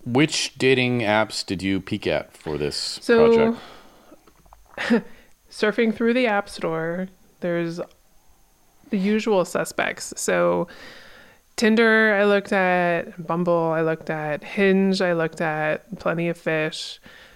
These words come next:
Speaker 2: Coffee Meets Bagel. And then I started kind of searching for all,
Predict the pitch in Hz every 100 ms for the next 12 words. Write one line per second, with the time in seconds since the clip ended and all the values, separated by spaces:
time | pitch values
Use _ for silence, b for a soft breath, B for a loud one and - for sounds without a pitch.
0 | B - 170 160 202 190 190 - 170 165
1 | 165 160 160 165 - b b b - 190
2 | 214 214 202 196 185 185 196 - 196 190
3 | - 185 180 165 165 - - - 190 180
4 | 170 - - 190 180 - 185 180 175 180
5 | - - 170 160 147 - - - 190 202
6 | 208 202 196